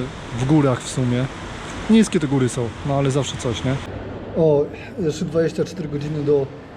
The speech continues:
odlotu. <laughs> E, siedzę tutaj przy takich ławeczkach, jak widać.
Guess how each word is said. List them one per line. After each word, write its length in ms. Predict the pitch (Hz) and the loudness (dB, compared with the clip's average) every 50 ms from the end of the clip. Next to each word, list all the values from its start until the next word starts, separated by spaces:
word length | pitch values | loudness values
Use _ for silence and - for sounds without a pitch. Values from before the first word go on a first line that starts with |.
| - - - - - - 165 | -16 -14 -14 -14 -6 -4 -2
odlotu. 420 | 143 143 156 160 151 139 143 139 135 139 143 - - - - - 185 | 0 2 4 4 4 4 2 -2 -6 -6 -6 -8 -12 -16 -12 -4 -4
<laughs> 100 | 190 170 - - 190 156 - - - - - - - - - - - - - - - - - - - 277 - - - - - - - - - - - - - - - - - - - 135 | -4 -4 -4 -8 -10 -10 -10 -12 -12 -14 -16 -16 -16 -16 -16 -16 -16 -16 -16 -16 -16 -16 -16 -10 -8 -8 -8 -8 -10 -12 -14 -14 -14 -14 -14 -14 -14 -14 -14 -14 -14 -14 -16 -14 -12 -8
E, 320 | 131 120 120 120 120 123 123 131 147 - - - - - - - - - | -6 -4 -4 -4 -4 -4 -6 -8 -10 -12 -14 -16 -16 -16 -16 -16 -16 -12
siedzę 320 | - - 180 185 165 156 | -2 0 0 0 0 -2
tutaj 240 | - - - - 147 | -6 -8 -8 -8 -8
przy 120 | - - - | -8 -8 -10
takich 380 | - 147 - - 135 - - - - - - - - 135 | -10 -12 -10 -10 -12 -14 -14 -16 -16 -16 -16 -14 -10 -6
ławeczkach, 480 | 147 139 131 147 139 135 - - 143 127 | -4 -2 -2 -2 -2 -4 -6 -8 -8 -6
jak 120 | 139 135 131 - 135 | -6 -8 -8 -8 -12
widać. 380 | 131 127 127 117 - - - | -8 -8 -8 -8 -8 -12 -14